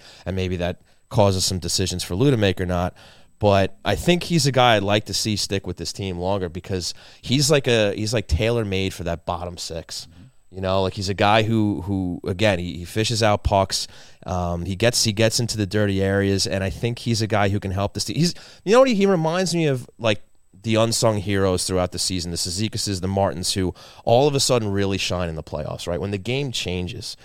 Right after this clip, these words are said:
Speaker 1: he's that type of player where you look at the score sheet and all of a sudden those names are on it because those are the lines that are usually scoring goals. Now, granted, the Stars score goals too, of course, right? They're gonna lead the team, but the, the, the, the,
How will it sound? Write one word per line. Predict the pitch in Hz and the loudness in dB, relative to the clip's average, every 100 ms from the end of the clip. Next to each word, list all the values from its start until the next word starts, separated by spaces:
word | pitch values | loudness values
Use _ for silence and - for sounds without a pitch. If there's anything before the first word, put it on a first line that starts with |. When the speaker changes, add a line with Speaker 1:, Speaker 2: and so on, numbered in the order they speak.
| - - | -20 -4
Speaker 1:
he's | 131 139 | 2 4
that | 120 127 | 4 2
type | - 107 92 | 2 -2 -2
of | 90 | -6
player | - 104 95 85 - - - | 0 0 0 -2 -8 -20 -16
where | 95 104 98 | 0 4 4
you | 98 | 2
look | 104 123 | 0 -2
at | 139 | -2
the | |
score | - - 113 110 | -2 2 4 4
sheet | - 101 | 2 -2
and | 92 | 0
all | 101 123 | 2 2
of | |
a | 113 | 2
sudden | - 131 104 92 80 | 2 4 2 -2 0
those | 120 151 127 | 4 6 6
names | 123 127 107 | 4 2 2
are | 98 | 0
on | 95 117 82 | 2 0 -4
it | - - - - | -10 -20 -20 -10
because | 104 120 98 | 0 2 4
those | 120 156 131 | 6 6 4
are | |
the | 120 | 2
lines | 110 120 113 | 4 4 2
that | 98 | 0
are | |
usually | 101 101 92 92 | -2 -2 -2 -4
scoring | - 92 90 | -2 -4 -2
goals. | 101 92 | -4 -4
Now, | 107 - | -6 -4
granted, | 151 104 82 | -2 -2 -2
the | 101 | -2
Stars | 143 123 - | 0 0 0
score | 95 90 | -2 -4
goals | - - | -4 -10
too, | - 87 | -10 -10
of | - | -10
course, | - - - 90 | -8 -8 -8 -6
right? | 90 | -6
They're | 98 | -4
gonna | 101 87 | -4 -4
lead | 85 87 | -4 -6
the | 80 | -8
team, | - 95 80 | -8 -6 -6
but | 55 - - - _ _ _ _ - | -6 -8 -14 -20 _ _ _ _ 0
the, | 131 | 0
the, | 107 104 117 87 | 0 0 -2 -2
the, | 107 110 90 - | -4 -6 -6 0
the, | 147 | 0